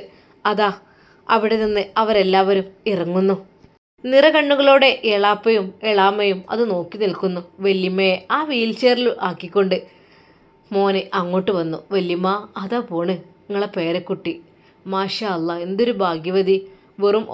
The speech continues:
ഓട്ടോറിക്ഷയിലും ബസ്സിലും മാത്രം നട-, കഴിക്ക-, കഴിയണ നമ്മൾ അങ്ങനത്തെ അത്രയും വലിയൊരു ആഡംബര കാറിൽ നിങ്ങളെ മോ-, പേരക്കുട്ടി പോവുകയെന്ന് വെച്ചാൽ അതിൻ്റെയൊക്കെ ഒരു ഭാഗ്യം ഇപ്പം എന്താ? എൻ്റെ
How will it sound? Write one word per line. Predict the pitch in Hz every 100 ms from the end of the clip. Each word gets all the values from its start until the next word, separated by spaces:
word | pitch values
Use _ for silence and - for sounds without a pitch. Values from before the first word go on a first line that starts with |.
| 180
ഓട്ടോറിക്ഷയിലും | 165 190 196 196 220 226 208
ബസ്സിലും | 190 214 214 214
മാത്രം | 196 202 247 247 - 214
നട-, | 202 202 202
കഴിക്ക-, | 208 196 202 190
കഴിയണ | 208 208 214 214
നമ്മൾ | 190 190 196 - - _ _ _ _ -
അങ്ങനത്തെ | 202 240 277 277
അത്രയും | 214 208 240 277 311 254
വലിയൊരു | 214 220 208 190 - - _ -
ആഡംബര | 202 196 202 214 226 220
കാറിൽ | 208 190 208
നിങ്ങളെ | 196 202 196
മോ-, | 180 185 - -
പേരക്കുട്ടി | 190 185 190 226 240
പോവുകയെന്ന് | 208 190 190 208 202
വെച്ചാൽ | 202 190 190 190 -
അതിൻ്റെയൊക്കെ | 214 208 240 240
ഒരു | 226 185
ഭാഗ്യം | 170 170 202
ഇപ്പം | 196 196
എന്താ? | 180 180 - _ _ _ _ _ _ _ _ _ _ _ _ _ _ _ _ _ - - - -
എൻ്റെ | 240